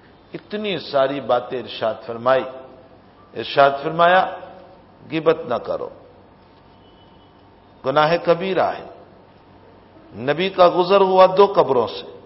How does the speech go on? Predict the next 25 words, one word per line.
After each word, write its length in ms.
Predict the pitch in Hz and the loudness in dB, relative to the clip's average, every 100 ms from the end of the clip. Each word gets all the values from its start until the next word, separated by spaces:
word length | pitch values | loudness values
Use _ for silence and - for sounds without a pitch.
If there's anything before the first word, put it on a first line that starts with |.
| - _ _ _ _ _ _ | -20 _ _ _ _ _ _
عذاب 360 | 117 127 156 170 | -4 4 4 4
ہو 160 | 131 117 | 2 0
رہا 260 | 104 87 | 0 -4
تھا، 180 | - - - - _ _ _ | -8 -16 -20 -20 _ _ _
آپ 240 | 113 123 135 | -6 -6 -8
نے 80 | 135 | -8
اپنے 260 | - 127 120 | -8 -12 -4
کانوں 300 | 131 135 143 | -2 -2 -4
سے 180 | - 104 | -8 -12
سنا۔ 320 | - - 55 - _ _ _ _ _ _ _ _ - _ | -14 -18 -20 -20 _ _ _ _ _ _ _ _ -20 _
حضرت 380 | 120 147 185 185 | -4 0 0 0
نے 200 | 165 131 - - - - _ _ _ _ _ - | -4 -6 -8 -20 -20 -20 _ _ _ _ _ -8
ایک 140 | 127 - - - - - _ _ _ - | -8 -8 -20 -20 -20 -20 _ _ _ 4
تازہ 680 | 143 156 151 190 190 - - - - - - | 6 6 6 4 4 0 -10 -18 -20 -20 0
درخت 380 | 135 165 160 - 151 | 2 4 2 -4 -4
کی 100 | 143 | -6
دو 180 | 113 143 | -4 -4
ٹہنی 380 | 147 143 139 165 | -2 -4 -2 -4
منگوائی، 440 | 135 107 95 80 - - - - - _ _ - | -6 -6 -6 -6 -12 -20 -20 -20 -20 _ _ -10
دونوں 360 | 101 139 151 | 2 2 2
قبروں 360 | 147 151 156 151 | 0 -2 0 0
پر 140 | 151 | -2
لگائی، 400 | 120 110 92 80 - - - _ _ _ _ _ _ _ _ | -6 -6 -6 -8 -10 -20 -20 _ _ _ _ _ _ _ _
فرمایا، 380 | 127 147 151 143 | -2 2 2 2
"لعلہ 580 | 135 131 170 185 196 | 2 0 0 2 4